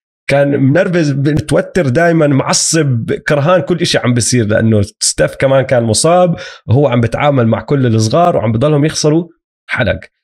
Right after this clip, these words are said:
السنة الماضية شد حاله شوي، بس كمان مش مية بالمية، لأنه أظن كان باله عارف إنه هذا الفريق ممكن ما ينافس لبطولة،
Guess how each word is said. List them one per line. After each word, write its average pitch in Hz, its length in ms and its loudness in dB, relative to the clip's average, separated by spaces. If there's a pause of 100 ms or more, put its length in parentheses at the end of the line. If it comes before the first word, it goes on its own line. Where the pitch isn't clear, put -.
(160)
السنة 240 260 0
الماضية 226 640 0
شد - 220 -4
حاله 220 220 0
شوي، 220 280 0
بس 175 160 -2
كمان 170 240 0
مش 170 180 -2
مية 151 120 2
بالمية، 104 440 -2 (220)
لأنه 139 240 2
أظن 180 220 0
كان 165 300 0 (120)
باله 175 600 0 (380)
عارف 175 600 -2
إنه 135 280 2
هذا 151 100 0
الفريق 143 340 0
ممكن 135 360 0
ما 127 120 2
ينافس 123 440 -2
لبطولة، 131 540 0